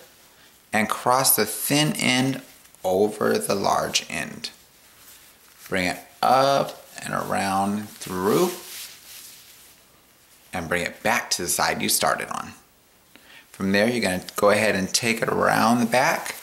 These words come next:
And as you guys can see, I have a contrast tie on, so this is a Perry Ellis tie. Um, it's one of my favorites. From here, you're gonna go ahead and take two of your rings,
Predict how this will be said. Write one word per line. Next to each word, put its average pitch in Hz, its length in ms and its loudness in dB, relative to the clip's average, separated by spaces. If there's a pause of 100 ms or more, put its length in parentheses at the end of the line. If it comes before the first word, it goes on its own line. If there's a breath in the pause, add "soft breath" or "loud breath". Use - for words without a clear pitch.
(540 loud breath)
And 110 160 0
as 139 200 4
you 139 80 2
guys 131 160 4
can - 100 0
see, 123 300 4
I - 100 2
have 98 220 2
a - 20 2
contrast 101 640 2
tie 104 260 2
on, 104 300 4
so 98 160 2
this 95 220 2
is 98 80 -4
a 92 40 0
Perry 92 480 0
Ellis 90 380 0
tie. 131 460 2 (760 loud breath)
Um, 98 320 4
it's 92 240 0
one 90 120 0
of 87 40 -4
my 80 120 -4
favorites. 87 760 0 (300 loud breath)
From 113 200 4
here, 131 120 6
you're 131 80 2
gonna 104 220 4
go 98 100 4
ahead 104 220 4
and 104 100 2
take - 260 0
two 151 140 2
of 160 100 2
your 107 140 4
rings, 92 540 0